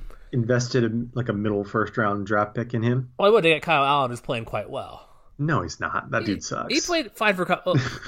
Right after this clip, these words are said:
Speaker 1: <laughs>
Speaker 2: they have more issues in Kyle Al-, than, than quarterback. Um,
Speaker 1: I get, I mean, I mean, that's the kind of situation I'm talking about, where I say a smart, a smart team will find a way to build around him and put him in a position to succeed. Because, you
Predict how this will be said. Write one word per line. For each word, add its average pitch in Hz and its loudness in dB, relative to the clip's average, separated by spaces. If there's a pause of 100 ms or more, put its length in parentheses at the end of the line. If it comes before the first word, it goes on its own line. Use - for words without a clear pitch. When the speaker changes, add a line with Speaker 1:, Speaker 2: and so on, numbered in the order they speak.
(140)
Speaker 1:
<laughs> - -12
Speaker 2:
they 190 10
have 226 12
more 185 6
issues 147 0
in 131 -2
Kyle 123 4 (140)
Al-, 127 -14
than, 117 -2
than 120 -4
quarterback. 101 -8
Um, 123 2
Speaker 1:
I 160 0
get, 208 4
I 170 2
mean, 196 2
I 175 0
mean, 160 2 (120)
that's 196 0
the 208 -2
kind 180 0
of 139 0
situation 123 0
I'm 104 -2
talking 123 -2
about, 98 -4
where 101 0
I 98 0
say 101 -4
a 98 -2
smart, - -2
a 131 -4
smart 160 -2
team 131 2
will 107 0
find 110 0
a 104 0
way 101 0
to 95 -2
build 95 -4
around 92 0
him 92 -2
and - -6
put 104 -2
him 92 0
in 87 -2
a 87 -6
position - -8
to 107 -8
succeed. - -2
Because, 143 -4 (320)
you - -20